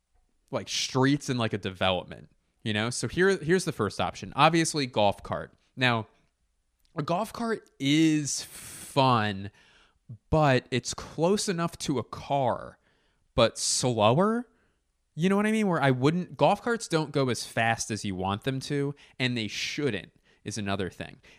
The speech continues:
And by the way, is my camera clean? 'Cause if it's not, let me clean this off for the patrons. So by the way, as you all know, uh, on Patreon dot com slash Blake Wexler, you can, you can watch video of these podcasts, and maybe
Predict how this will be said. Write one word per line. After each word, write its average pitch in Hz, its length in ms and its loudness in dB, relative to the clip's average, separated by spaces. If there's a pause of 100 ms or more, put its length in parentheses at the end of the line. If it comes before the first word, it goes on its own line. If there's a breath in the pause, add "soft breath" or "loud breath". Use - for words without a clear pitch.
And 110 60 -12
by 139 120 -2
the 160 80 -2
way, 127 100 -2
is - 140 -10
my 196 180 -4
camera 139 460 -6
clean? 160 300 -10
'Cause 104 160 -10
if 131 160 -10
it's - 160 -12
not, 104 320 -10
let 131 80 -8
me 180 80 -8
clean 113 380 -12
this 101 180 -10
off 98 220 -10
for - 80 -12
the - 100 -20
patrons. - 720 -18 (380 soft breath)
So - 180 -6
by 123 180 0
the 127 60 0
way, 117 160 2
as 139 300 -2
you 113 160 -2
all 107 160 0
know, 98 320 -2
uh, 98 260 -2
on 95 180 -6
Patreon 95 800 -6
dot 98 280 -2
com 101 320 -6
slash - 320 -10
Blake 95 300 -8
Wexler, - 520 -6 (420 soft breath)
you 120 180 2
can, 107 380 -4 (220)
you 139 160 2
can 104 260 -2
watch 104 260 -2
video 123 400 -2
of - 140 -14
these - 180 -16
podcasts, - 560 -12
and 90 100 -12
maybe 120 400 -6